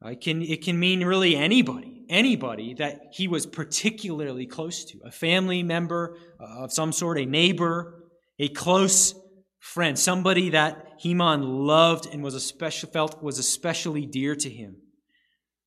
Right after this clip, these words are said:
Those closest to him, he has said, have shunned him. They've put distance between them. And now he's alone in the dark. Darkness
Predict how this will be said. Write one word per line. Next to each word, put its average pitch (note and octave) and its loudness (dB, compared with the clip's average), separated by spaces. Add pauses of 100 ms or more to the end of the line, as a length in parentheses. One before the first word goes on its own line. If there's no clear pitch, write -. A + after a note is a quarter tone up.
Those F3 4
closest F#3+ 4
to D#3+ 2
him, C#3+ -2
he C#3+ -6
has C3 -4
said, C3+ -4
have B2 -8
shunned D3+ -4
him. A2 -14
They've C3+ -6
put G3 -2 (580)
distance - 2 (520)
between C#3+ -6
them. G2+ -12 (3000)
And B2 -8
now C#3+ 0 (160)
he's B2+ -8
alone C3+ 0
in C3 0
the B2 -4
dark. A#2 -12
Darkness C#3+ -2